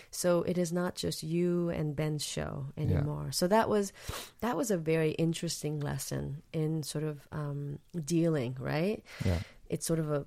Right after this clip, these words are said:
Speaker 1: it is our problem, obviously, that we have to either rebuild or walk away, but m-, people have a say in it because
Speaker 2: Yeah.
Speaker 1: this is now part of the greater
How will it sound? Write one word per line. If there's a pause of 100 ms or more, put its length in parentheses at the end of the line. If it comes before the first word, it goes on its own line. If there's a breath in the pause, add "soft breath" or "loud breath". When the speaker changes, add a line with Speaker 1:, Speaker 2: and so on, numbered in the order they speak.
(120)
Speaker 1:
it
is
our
problem,
obviously,
that
we
have
to (440)
either
rebuild
or
walk
away, (100)
but (160)
m-, (280)
people
have
a
say (100)
in
it
because
Speaker 2:
Yeah.
Speaker 1:
this
is
now
part
of
the
greater